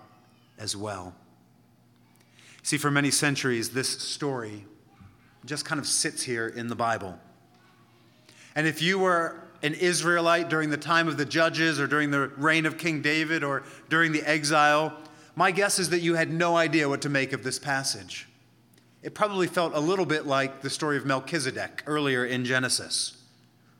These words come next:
Like, that's weird and it's interesting, but I don't know what we're doing with it. But then one day,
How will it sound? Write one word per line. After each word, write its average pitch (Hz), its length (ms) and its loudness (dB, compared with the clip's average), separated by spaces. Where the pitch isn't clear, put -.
Like, 98 180 -14
that's 139 200 -4
weird 165 440 0
and 120 180 -6
it's 135 140 -4
interesting, 135 600 -2
but 117 120 -4
I 135 80 2
don't 147 100 0
know 147 100 2
what 151 120 0
we're 139 100 0
doing 135 300 0
with 101 140 -4
it. 95 120 -10
But - 80 -16
then 147 160 0
one 147 180 2
day, 120 260 0